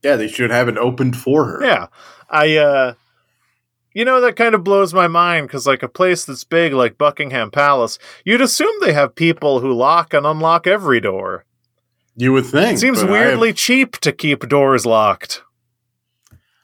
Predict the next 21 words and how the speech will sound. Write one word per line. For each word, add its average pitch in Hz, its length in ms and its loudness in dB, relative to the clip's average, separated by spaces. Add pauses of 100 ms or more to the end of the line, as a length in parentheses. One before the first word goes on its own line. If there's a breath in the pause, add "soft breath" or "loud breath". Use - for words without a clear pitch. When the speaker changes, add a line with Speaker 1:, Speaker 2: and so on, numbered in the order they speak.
(120)
Speaker 1:
What? - 260 -4
You, 302 160 -10
whoa, 359 220 -2
whoa, 339 220 0
whoa, 285 260 0
whoa, 185 300 0
whoa, 135 80 0
hold 294 320 -2
on. 110 580 -2 (680)
You 247 80 -4
can't 247 320 0
have 175 220 0
the 139 60 2
doors 123 360 0
unlocked. 117 480 -2
Anyone 233 480 0
could 175 140 -2
just 180 200 -4
walk 214 240 -2
in. 269 560 -2
<laughs> - 60 -20